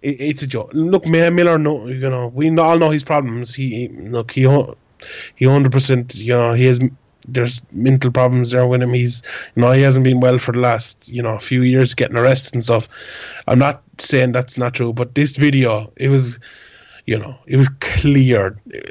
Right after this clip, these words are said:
you know, I, the way he kept repeating Josh Barnett, you know, to ma-,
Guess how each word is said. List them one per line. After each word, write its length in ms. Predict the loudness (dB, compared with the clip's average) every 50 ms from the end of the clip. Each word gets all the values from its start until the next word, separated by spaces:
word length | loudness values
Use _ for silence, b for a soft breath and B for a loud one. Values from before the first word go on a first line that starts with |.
| -16 -14 -14 -12
you 240 | -12 -8 -6 -6
know, 60 | -4 -2
I, 140 | -2 -2 0
the 160 | 4 4 4
way 100 | 4 4
he 60 | 2
kept 400 | -2 -6 -2 -2 -2 -2 0 -2
repeating 420 | -4 -4 -4 -6 -6 -6 -6 -6 -4
Josh 300 | -2 -2 -4 -4 -4 -2
Barnett, 420 | -2 -2 -2 -2 -6 -6 _ -6
you 60 | -4
know, 100 | -4 -4
to 160 | -2 -2 -4
ma-, 380 | -2 0 0 2 2 2 0